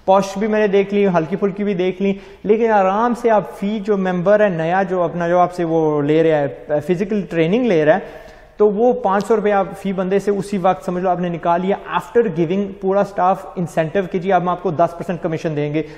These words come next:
या बीस परसेंट commission देंगे on every, अ, जो बंदा आप, जिसको आप train करते हो, ठीक है? आपने किसी को वहाँ पे और गैर को आने नहीं देना training करने के लिए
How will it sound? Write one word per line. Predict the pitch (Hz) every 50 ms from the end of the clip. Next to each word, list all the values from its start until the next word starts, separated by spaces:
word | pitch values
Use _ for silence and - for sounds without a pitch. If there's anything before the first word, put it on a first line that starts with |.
| - -
या | 180 175
बीस | 143 175 208 202 -
परसेंट | - 190 - 196 175 160
commission | - 170 160 - - 175 165
देंगे | 156 156 156 156 160 165 165 - - - - - 165
on | 170 180 -
every, | - 175 165 156 165 185 196 190 165 - - - - - -
अ, | 165 160 160 156 151
जो | 147 143 165 151
बंदा | 139 160 156 175 175
आप, | 170 147
जिसको | 151 151 - 170
आप | 156 151 - -
train | 165 147 143 143
करते | 143 131 - - -
हो, | - - -
ठीक | 160 175 220
है? | 247 247 - - - - - - - - -
आपने | - 175 196 196 220 220
किसी | - 202 - - 233
को | 208 247 233
वहाँ | 214 214 190 196 202
पे | 196 202
और | 208 202 208 202 185
गैर | 160 165 165 175 185
को | 175 196 190
आने | 180 170 180 190
नहीं | 196 196 190
देना | 175 170 170 175
training | 175 - 170 170 160 160 165 156
करने | 165 135 135 131
के | 120 123
लिए | 110 107 95